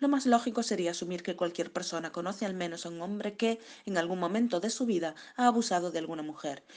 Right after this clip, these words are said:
y también que no es ninguna excepción que estos hombres sean normales, encantadores, padres, hermanos, buenos amigos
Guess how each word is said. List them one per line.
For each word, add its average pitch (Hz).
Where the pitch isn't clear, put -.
y 247
también 214
que 202
no 196
es 226
ninguna 220
excepción 202
que 175
estos -
hombres 156
sean 214
normales, 226
encantadores, 165
padres, 208
hermanos, 170
buenos 233
amigos 160